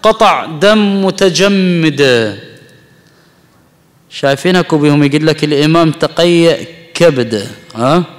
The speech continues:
عجيب، كيف تقيأ الإمام الكبد؟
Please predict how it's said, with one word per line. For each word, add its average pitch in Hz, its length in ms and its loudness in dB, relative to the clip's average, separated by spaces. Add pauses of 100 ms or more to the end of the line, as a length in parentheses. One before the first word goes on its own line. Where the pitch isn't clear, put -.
(640)
عجيب، 131 480 -2
كيف 165 220 -4
تقيأ 123 480 -2
الإمام 113 400 -2
الكبد؟ 107 560 -10